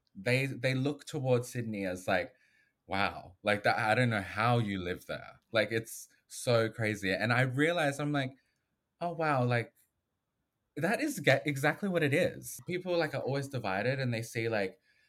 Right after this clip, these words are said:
Eora as something amazing and they wanna be there for opportunity, or they see it as just, like, a tireless place that, what you said, like, they'll, it'll chew you up and spit you out.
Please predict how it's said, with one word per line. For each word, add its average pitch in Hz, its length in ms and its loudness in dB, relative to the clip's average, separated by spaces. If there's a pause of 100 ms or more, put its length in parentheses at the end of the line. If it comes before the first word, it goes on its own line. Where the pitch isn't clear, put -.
(260)
Eora 107 440 0
as 95 420 -6 (1000)
something 135 340 -2
amazing 120 680 2
and 117 120 0
they 104 100 0
wanna 113 320 0
be 123 280 -2
there 127 180 2
for 123 160 -4
opportunity, 131 720 -2
or 123 180 2
they 120 140 2
see 131 220 -2
it 127 100 2
as 123 120 2
just, 120 160 -8
like, 117 160 -6
a 113 60 -4
tireless 107 640 -6
place 98 380 -6
that, 90 240 -4
what 113 140 -4
you 135 120 -4
said, 123 340 0
like, 95 180 -4
they'll, 104 300 -2 (140)
it'll 117 180 -2
chew 120 180 -4
you 123 180 2
up 107 280 0
and 98 100 -6
spit - 240 -6
you 104 140 -2
out. 98 300 0